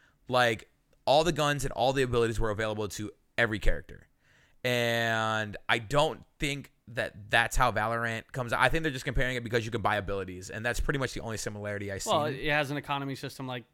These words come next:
Speaker 2: C S G O does.
Speaker 1: Yeah, which, uh, um,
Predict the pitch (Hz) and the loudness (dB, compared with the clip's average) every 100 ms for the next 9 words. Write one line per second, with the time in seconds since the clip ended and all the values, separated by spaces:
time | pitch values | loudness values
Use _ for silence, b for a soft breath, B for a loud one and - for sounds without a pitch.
0 | - - 127 - 139 127 113 107 160 202 | -16 -8 -8 -6 -6 -6 -6 -10 0 6
1 | 208 185 175 190 - - - - _ _ | 8 8 6 4 4 -2 -4 -4 _ _
2 | - 147 135 123 117 104 | -4 0 2 2 0 -6